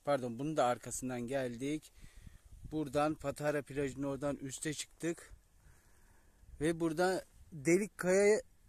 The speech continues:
rotasını takip ediyorum. Az önce dikenlerin içinden geçtim. Nasıl dikenler? Yani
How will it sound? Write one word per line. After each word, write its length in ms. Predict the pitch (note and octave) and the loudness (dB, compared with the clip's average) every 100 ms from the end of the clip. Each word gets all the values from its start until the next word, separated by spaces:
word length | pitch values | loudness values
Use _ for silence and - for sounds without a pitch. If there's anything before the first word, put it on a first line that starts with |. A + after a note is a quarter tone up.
| D3+ | 0
rotasını 460 | D#3+ E3+ - D#3+ | 0 0 -4 -2
takip 320 | D#3 C#3 B2+ | 2 2 2
ediyorum. 540 | C3 A#2+ C3 C#3+ F#3 F#3 - - - - - - - | -2 -2 -2 0 -2 -6 -14 -20 -20 -20 -20 -18 0
Az 180 | E3+ F3 | 0 2
önce 480 | D#3+ D#3+ F3 D3 | -2 0 -2 -2
dikenlerin 760 | D3 - F3+ F3 F3 E3+ F3 G3 | -6 0 0 2 2 0 0 -2
içinden 540 | - D#3 - D#3+ E3+ E3+ | -4 -6 -2 0 2 2
geçtim. 600 | D3+ C#3 - - D3+ F3 - - - - - - - - - - - | 2 0 0 -2 -2 -2 -10 -12 -14 -14 -18 -18 -20 -20 -18 -14 -6
Nasıl 280 | C#3+ D3+ D#3 | -4 -2 -2
dikenler? 580 | C3+ C#3+ C3 C3 D3 D3+ - - - - - - - - - - - - - B2+ | -2 0 0 2 2 0 -6 -12 -12 -14 -16 -14 -14 -12 -12 -12 -10 -10 -8 -4
Yani 380 | C3+ D3 D3+ | 0 2 2